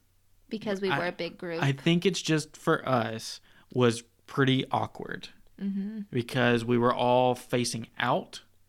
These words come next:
Speaker 1: Mm-hmm.
Speaker 2: And so, and there was even a space between us and my parents where they stuck the high chair for Ellie. So it was interesting. If you have a smaller party,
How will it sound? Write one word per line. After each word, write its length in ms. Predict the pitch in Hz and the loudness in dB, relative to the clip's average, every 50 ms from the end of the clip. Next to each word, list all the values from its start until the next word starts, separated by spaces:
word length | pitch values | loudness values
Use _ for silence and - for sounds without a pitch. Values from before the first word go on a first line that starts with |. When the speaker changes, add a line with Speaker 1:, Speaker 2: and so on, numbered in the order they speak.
| _ _ - | _ _ -8
Speaker 1:
Mm-hmm. 400 | 208 202 202 196 190 185 185 202 202 - _ _ _ _ - | -6 -4 -4 -4 -6 -6 -8 -10 -12 -14 _ _ _ _ -4
Speaker 2:
And 640 | - 139 135 127 127 127 123 123 123 127 123 123 120 120 | -2 0 0 0 0 0 2 2 2 2 2 0 0 0
so, 520 | - 131 120 120 120 117 117 117 - - - - - _ _ _ _ _ _ _ - | 0 2 4 4 4 4 2 0 -2 -6 -12 -20 -20 _ _ _ _ _ _ _ -4
and 140 | - 123 120 | -2 0 2
there 60 | 120 | 2
was 140 | 117 113 127 | 2 2 2
even 200 | 131 131 127 120 | 2 2 2 2
a 100 | 113 110 | 0 0
space 680 | - - - - _ - 131 135 139 131 117 110 - - | -2 -4 -8 -8 _ 0 2 4 4 2 0 -4 -8 -10
between 720 | - 123 120 - - - 123 120 117 117 117 113 113 117 - _ _ _ _ _ _ _ _ - | -8 -8 -8 -8 -6 -6 -2 -2 0 0 0 -2 -2 -4 -8 _ _ _ _ _ _ _ _ 0
us 380 | 127 123 120 120 117 - - | 2 2 2 2 0 -2 -8
and 240 | - - 123 117 113 | -8 -6 -4 -4 -4
my 140 | 113 110 113 | -4 -6 -8
parents 760 | - - - 131 123 117 110 110 - - - - - - - | -10 -10 -6 -6 -4 -4 -2 -4 -6 -6 -8 -14 -16 -14 -8
where 200 | - 127 120 120 | -2 0 2 2
they 200 | 117 113 117 117 - | 4 2 2 0 -4
stuck 280 | - - - 120 113 | -8 -4 -4 -4 -4
the 60 | - 117 | -4 -6
high 200 | - 123 120 - | -4 -2 -2 -2
chair 380 | - - 117 110 110 110 110 - - - - - - - - - | -4 -4 -4 -4 -4 -4 -8 -12 -18 -20 -20 -20 -20 -20 -20 -14
for 160 | - - 123 - | -6 -4 -4 -2
Ellie. 240 | - 117 110 110 - | -2 -4 -4 -4 -4
So 180 | - - 156 - - | -2 0 0 2 2
it 120 | 202 226 226 | 2 2 2
was 560 | 247 262 254 254 254 247 240 240 - - - - - - | 2 2 4 4 4 4 2 0 -4 -8 -14 -12 -6 -4
interesting. 440 | 165 165 - 185 175 - 185 170 165 | -2 0 0 0 0 0 0 -2 -2
If 140 | 160 151 | -2 -2
you 60 | 175 180 | -2 0
have 100 | 185 175 | 0 0
a 40 | |
smaller 440 | 170 - - 143 135 131 135 143 143 | -2 -4 -2 0 0 2 2 2 0
party, 600 | 139 - - 139 135 135 135 135 131 131 135 135 | 0 0 0 2 2 2 2 2 0 0 -2 -6